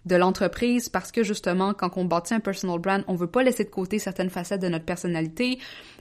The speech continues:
Parfois, on veut tout amalgamer pour, euh, en faire une offre, ce qui rend le tout confus. Et c'est notamment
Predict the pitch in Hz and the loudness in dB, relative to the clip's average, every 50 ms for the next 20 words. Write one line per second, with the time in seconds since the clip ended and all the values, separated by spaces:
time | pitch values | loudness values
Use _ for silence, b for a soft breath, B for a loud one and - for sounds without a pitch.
0 | B - 202 185 - - - 226 226 220 208 - 196 185 165 175 185 180 180 - | B 4 4 4 4 2 4 6 8 8 8 6 2 0 2 2 0 0 0 -2
1 | 269 247 262 220 196 190 190 190 180 175 180 175 175 175 180 196 202 214 214 B | 0 2 2 4 4 4 2 2 2 2 2 2 4 2 2 2 2 0 -2 B
2 | B B B B B _ _ - - 202 202 202 208 208 190 190 - - 175 170 | B B B B B _ _ -6 -2 0 2 2 2 0 0 -2 -2 0 2 2
3 | 170 165 165 160 160 160 - - - 175 170 - 196 196 185 190 180 185 202 220 | 2 2 2 0 0 -2 -4 -2 -2 -2 0 2 2 2 2 2 4 4 4 4
4 | 220 - - - 196 185 - - 185 170 185 202 202 175 165 - - 202 190 - | 4 0 -4 -4 -4 -4 -4 -4 -2 0 2 2 2 2 0 -2 -6 -8 -8 -4
5 | - - 202 196 190 190 - - - 185 196 277 359 - - 190 175 - 180 180 | 0 2 4 4 2 0 -6 -8 -6 -4 -2 -2 -2 -2 -2 -4 -4 -4 -2 -2
6 | 170 165 180 170 180 190 196 202 | -2 0 0 0 0 0 0 -2